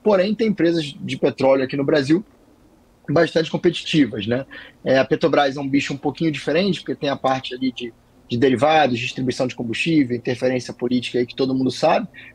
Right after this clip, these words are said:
Um negócio parece bastante barato, mas é muito difícil saber até onde vai a mão do governo. E nas junior companies, né, nas empresas menores, a gente tem, por exemplo, PetroRio, que é um case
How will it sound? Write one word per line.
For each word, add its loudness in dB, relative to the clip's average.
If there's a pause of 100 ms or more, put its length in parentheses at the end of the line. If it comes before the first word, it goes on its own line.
(160)
Um -2
negócio 2
parece 0
bastante -2
barato, 2 (340)
mas 0
é -8
muito -4
difícil -4
saber 2
até 0
onde 0
vai 2
a 2
mão 2
do 2
governo. 2 (800)
E 6
nas 0 (120)
junior 2
companies, 2
né, 0
nas 4
empresas 2
menores, 4 (400)
a 2
gente 0
tem, -2
por 4
exemplo, 2
PetroRio, 2 (440)
que 0
é 4
um 0
case 4